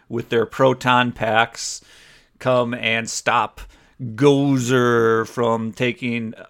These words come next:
uh, destroying, not taking over, destroying the earth and save the day.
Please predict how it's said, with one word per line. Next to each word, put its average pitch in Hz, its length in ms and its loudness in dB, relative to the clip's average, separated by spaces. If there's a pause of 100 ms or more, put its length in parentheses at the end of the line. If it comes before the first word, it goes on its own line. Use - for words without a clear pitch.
(180)
uh, 120 180 2
destroying, 127 580 4
not 131 180 4
taking 120 260 -2
over, 107 340 -4 (100)
destroying 131 680 0
the 95 140 -10
earth 92 300 -8 (520)
and 113 260 -2
save 127 280 0
the 117 60 -4
day. 98 240 -6